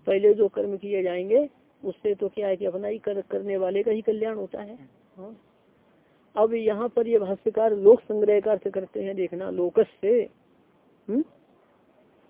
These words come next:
लोकस्य संग्रह, लोक संग्रह।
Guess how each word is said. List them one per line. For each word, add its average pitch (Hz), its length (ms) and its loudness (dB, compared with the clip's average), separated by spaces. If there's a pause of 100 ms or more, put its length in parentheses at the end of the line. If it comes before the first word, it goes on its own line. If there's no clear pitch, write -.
(160)
लोकस्य 208 500 8
संग्रह, 190 460 -2 (440)
लोक 247 240 -4
संग्रह। 247 400 -4